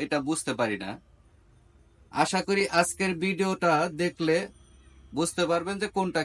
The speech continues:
কিনবেন এবং সিলেক্ট করতে পারবেন। তো প্রথমে আমার সামনে যে কুকারটা দেখতেছেন, এটা হচ্ছে ওয়ালটনের একটা ইন্ডাকশন কুকার। এই কুকারটার মডেল হচ্ছে ডাব্লিউ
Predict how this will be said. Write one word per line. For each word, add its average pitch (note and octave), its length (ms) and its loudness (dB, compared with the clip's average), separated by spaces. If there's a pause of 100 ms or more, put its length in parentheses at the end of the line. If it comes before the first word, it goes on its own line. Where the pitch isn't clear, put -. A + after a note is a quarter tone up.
কিনবেন A2+ 320 -2 (180)
এবং C#3 120 -2 (120)
সিলেক্ট D3 340 0
করতে C3 320 -2
পারবেন। G2 300 -2 (1600)
তো D3+ 80 0 (100)
প্রথমে G3+ 360 0 (100)
আমার F#3+ 220 -4
সামনে F3+ 300 -2
যে F3 160 0
কুকারটা E3 360 -2 (100)
দেখতেছেন, D#3+ 440 -6 (520)
এটা C#3+ 180 -2
হচ্ছে F3 180 -2 (120)
ওয়ালটনের D#3 540 2 (140)
একটা C3+ 160 -4 (120)
ইন্ডাকশন C#3 380 -2 (100)
কুকার। G#2 300 -2 (680)
এই F3 140 -4
কুকারটার G3+ 460 0
মডেল F#3+ 300 -2
হচ্ছে G3 320 -2 (840)
ডাব্লিউ D#3+ 480 4